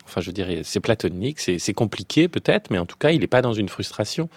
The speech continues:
À partir du moment où le jeune homme arrive dans la partie, là, c'est déséquilibré et on voit bien qu'il n'est plus dans son élément et qu'il doit partir, en fait, et que c-, ça devient intenable.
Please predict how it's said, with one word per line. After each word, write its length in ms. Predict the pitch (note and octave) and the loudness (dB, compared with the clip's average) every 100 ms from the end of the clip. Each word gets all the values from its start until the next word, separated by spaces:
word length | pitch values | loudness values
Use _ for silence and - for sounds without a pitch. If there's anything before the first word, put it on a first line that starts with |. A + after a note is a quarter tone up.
| - - - - - - - - | -18 -20 -20 -20 -20 -20 -20 -10
À 100 | G#2 | -6
partir 360 | G2+ G2 - D#3+ | -4 -4 4 4
du 100 | B2+ | 6
moment 340 | G#2+ G#2 A2 | 4 4 4
où 60 | G#2+ | 4
le 140 | F#2 | 2
jeune 340 | F2 A2 G2+ G2+ | 2 2 4 4
homme 140 | F#2+ | 2
arrive 440 | F#2+ F2 B2 G#2+ G2 | 0 0 0 0 -4
dans 120 | F#2 | -6
la 100 | F#2 | 0
partie, 460 | F#2 - - G3 D3+ | 0 0 -4 -4 -2
là, 120 | C3+ C#3+ | 0 0
c'est 140 | G#2+ | 0
déséquilibré 800 | G2 F#2+ - F#2 G2 B2 E3 - | 0 0 -4 -4 0 4 2 0
et 100 | F#2+ | -6
on 100 | F#2 | -6
voit 200 | E2+ F#2 | -2 -2
bien 220 | E2+ C3 C#3+ | 0 0 0
qu'il 200 | - E2+ | -4 -4
n'est 100 | G#2 | -6
plus 240 | - C3+ | -4 -4
dans 160 | B2 F#2 | -4 -6
son 240 | - F2+ | -4 -2
élément 440 | E2+ E2 A2+ E3 D#3 | 0 0 2 2 2
et 60 | |
qu'il 160 | - E2 | 0 -4
doit 100 | E2+ | -2
partir, 420 | - - G#3+ D#3 | -4 -4 -4 -4
en 40 | F#2 | -2
fait, 260 | - - | -4 -2
et 60 | - | -4
que 140 | - | -4
c-, 280 | - - - | -6 -8 -8
ça 180 | - F2+ | -2 0
devient 200 | E2 F#2 | 0 0
intenable. 600 | F2+ - C3+ E3+ G2+ | 0 2 2 2 2